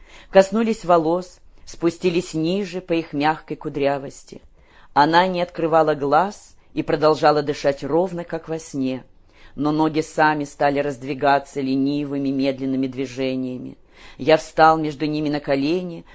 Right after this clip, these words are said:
сгорбив над головой простыню, и рассеянный свет, проникавший сквозь неплотную ткань, ложился на ее лицо,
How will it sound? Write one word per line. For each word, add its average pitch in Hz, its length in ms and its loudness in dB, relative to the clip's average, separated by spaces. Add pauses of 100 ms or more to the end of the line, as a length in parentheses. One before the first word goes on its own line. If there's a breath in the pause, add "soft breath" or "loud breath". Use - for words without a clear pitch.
(120 soft breath)
сгорбив 156 600 2
над 156 160 -4
головой 156 400 2
простыню, 151 760 -6 (320 soft breath)
и 151 100 0
рассеянный 208 560 2
свет, 175 480 0
проникавший 165 680 0
сквозь 151 320 -8
неплотную 147 560 -2
ткань, 185 420 2 (320 soft breath)
ложился 190 520 4
на 175 80 2
ее 170 200 4
лицо, 170 560 -4